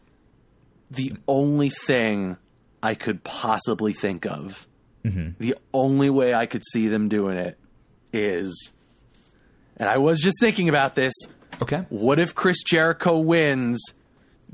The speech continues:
Speaker 1: because Jon Moxley gets cost the match by Lance Archer?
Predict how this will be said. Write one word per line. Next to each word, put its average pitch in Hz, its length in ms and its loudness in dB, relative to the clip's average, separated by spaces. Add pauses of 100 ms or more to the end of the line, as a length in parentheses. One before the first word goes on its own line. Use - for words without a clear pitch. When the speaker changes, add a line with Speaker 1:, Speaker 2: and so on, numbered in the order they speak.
(160)
Speaker 1:
because 139 720 2 (600)
Jon 147 340 2
Moxley 156 440 2
gets 147 200 2
cost 147 400 0
the 160 40 0
match 143 360 2
by 135 160 2
Lance 131 320 0
Archer? 117 480 0